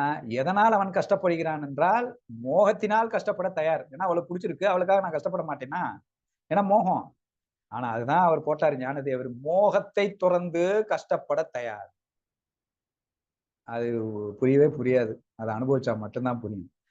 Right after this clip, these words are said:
மோகத்தை வைத்துக்கொண்டு கஷ்டப்படுவதுன்னு புரியுது. சில பேர் மோகத்தை வைத்துக்கொண்டு கூட கஷ்டப்பட மாட்டான். அந்த அம்மா தான் வரணும், எல்லாம் காலமிக்கு விடணும். ஆனா அது அடுத்த ஸ்டெப்பு, மோகத்துக்காக நான் என் உயிரை கொடுக்க தயார். மோகத்துக்காக.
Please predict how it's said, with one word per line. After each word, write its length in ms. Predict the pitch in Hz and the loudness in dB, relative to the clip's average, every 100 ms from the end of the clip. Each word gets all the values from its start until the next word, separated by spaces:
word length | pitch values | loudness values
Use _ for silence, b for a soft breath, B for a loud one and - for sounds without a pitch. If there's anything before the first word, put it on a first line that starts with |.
| _ _ | _ _
மோகத்தை 640 | - 101 139 156 156 165 156 | -8 2 6 6 6 6 8
வைத்துக்கொண்டு 580 | 156 156 143 151 151 | 6 4 0 0 0
கஷ்டப்படுவதுன்னு 680 | 180 143 165 143 143 147 151 123 | 2 2 2 2 4 2 0 -4
புரியுது. 280 | 139 135 98 _ | -2 -2 -4 _
சில 240 | - 120 | -4 0
பேர் 160 | 139 151 | 2 2
மோகத்தை 400 | 123 135 151 156 | 0 0 0 2
வைத்துக்கொண்டு 420 | 147 147 147 143 | 0 0 -6 -4
கூட 140 | 139 | -2
கஷ்டப்பட 360 | 131 117 127 123 | -4 -6 -6 -6
மாட்டான். 420 | 120 107 110 - _ | -6 -6 -8 -10 _
அந்த 280 | - 107 123 | -12 -2 0
அம்மா 180 | 131 131 | 2 2
தான் 140 | 127 | 2
வரணும், 280 | 113 113 117 | 2 0 -4
எல்லாம் 220 | 113 117 | -2 -4
காலமிக்கு 460 | 110 113 113 117 113 | -2 -2 -4 -8 -10
விடணும். 260 | 107 101 - _ _ _ _ _ _ _ _ _ _ _ _ _ | -14 -16 -20 _ _ _ _ _ _ _ _ _ _ _ _ _
ஆனா 220 | 104 113 | -6 -6
அது 140 | 98 | -4
அடுத்த 320 | 95 127 175 | 2 4 6
ஸ்டெப்பு, 440 | 185 175 156 - 156 208 131 | 6 6 4 4 6 6 4
மோகத்துக்காக 720 | 151 190 202 180 180 165 202 | 4 6 4 2 4 4 4
நான் 240 | 196 160 180 | 4 4 4
என் 160 | 170 | 2
உயிரை 280 | 165 185 180 | 4 4 2
கொடுக்க 240 | 185 165 | 2 2
தயார். 380 | - 151 156 - _ _ _ _ - | 4 4 4 -2 _ _ _ _ -4
மோகத்துக்காக. 540 | 151 151 151 143 123 | -2 -2 -2 -4 -4